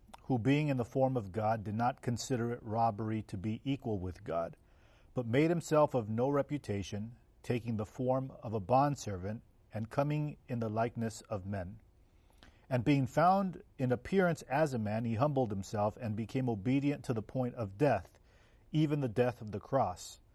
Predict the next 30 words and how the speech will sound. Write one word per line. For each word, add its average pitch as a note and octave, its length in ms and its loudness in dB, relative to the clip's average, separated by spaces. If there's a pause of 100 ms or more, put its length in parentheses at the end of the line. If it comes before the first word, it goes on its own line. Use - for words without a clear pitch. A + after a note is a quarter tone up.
(380)
Therefore, B2+ 580 4
God A#2 300 4
has A#2 180 0
highly D#3 440 2
exalted A2+ 520 -2
him C3+ 240 -2
and A#2 200 -2
given D#3+ 220 0
him E3 140 0
a D#3 40 0
name C3+ 420 -2 (320)
which A#2+ 180 0
is A#2 140 2
above A#2 380 2
every D3+ 280 2
name, F#2+ 380 -6 (320)
that A#2 240 0
at G#2+ 80 -6
the A#2 80 -2
name C3+ 240 0
of B2+ 140 0
Jesus B2 560 -2
every G#2+ 240 -2
knee A#2+ 180 -2
should A#2+ 260 -6
bow, G#2 380 -2 (400)
of G#2+ 180 -2
those C3+ 320 4
in A2+ 120 0
heaven E3 500 0